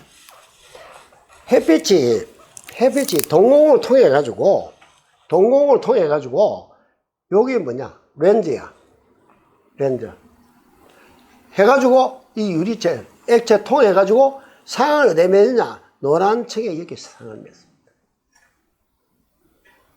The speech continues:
노란 층에 상을 맺습니다. 맺는데 여기에 사는 문제가 있어. 여기까지만 얘기해. 이게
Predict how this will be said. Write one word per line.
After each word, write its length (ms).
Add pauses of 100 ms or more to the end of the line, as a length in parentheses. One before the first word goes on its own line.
(400)
노란 280
층에 200
상을 260
맺습니다. 480 (320)
맺는데 600
여기에 200
사는 360
문제가 360
있어. 220 (760)
여기까지만 380
얘기해. 200 (760)
이게 640